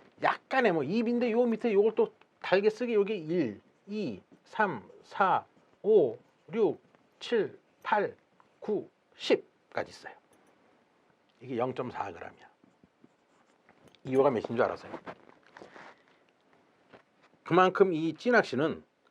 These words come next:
그 예민하다는 얘기나 그 마찬가지입니다. 이게 저희는 이제 하다, 하다 보니까 대략 아, 요게 요 정도. 이건 영점삼일이야.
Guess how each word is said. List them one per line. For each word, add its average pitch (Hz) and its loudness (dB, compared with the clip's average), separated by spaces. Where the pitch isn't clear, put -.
그 110 -4
예민하다는 170 10
얘기나 117 2
그 107 -4
마찬가지입니다. 107 -2
이게 170 0
저희는 165 8
이제 160 6
하다, 160 0
하다 220 10
보니까 120 2
대략 156 8
아, 156 12
요게 123 8
요 143 12
정도. 127 2
이건 170 -2
영점삼일이야. 156 -2